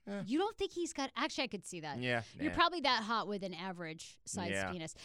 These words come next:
Speaker 1: yeah.
Speaker 2: Uh, Tiffany Haddish says that she ran into Brad Pitt in the elevator post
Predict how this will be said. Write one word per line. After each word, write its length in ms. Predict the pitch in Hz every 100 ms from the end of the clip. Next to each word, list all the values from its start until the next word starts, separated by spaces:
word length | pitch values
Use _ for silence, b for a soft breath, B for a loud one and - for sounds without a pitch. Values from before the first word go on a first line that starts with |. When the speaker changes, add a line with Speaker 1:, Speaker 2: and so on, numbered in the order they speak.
| B 196
Speaker 1:
yeah. 100 | 294
Speaker 2:
Uh, 140 | 294 -
Tiffany 320 | 392 359 311
Haddish 300 | 294 285 269
says 200 | 277 233
that 120 | 233
she 140 | - 240
ran 220 | 233 233
into 220 | 247 240
Brad 320 | 202 185 180
Pitt 320 | 196 196 170 -
in 80 | 226
the 140 | 220
elevator 480 | 202 226 208 196 190
post 540 | - 208 226 214 -